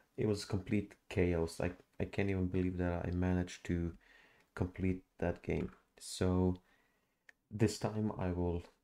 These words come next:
be, you know, doing everything in Trello, and it's actually a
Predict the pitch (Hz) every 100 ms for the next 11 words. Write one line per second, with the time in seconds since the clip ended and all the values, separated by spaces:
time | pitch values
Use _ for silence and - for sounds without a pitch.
0 | 85 87 85 82 82 82 - _ _ _
1 | _ _ 95 107 101 92 90 - - 95
2 | 92 95 92 90 - 101 110 131 135 -
3 | 98 98 92 - - 104 - 101 - 92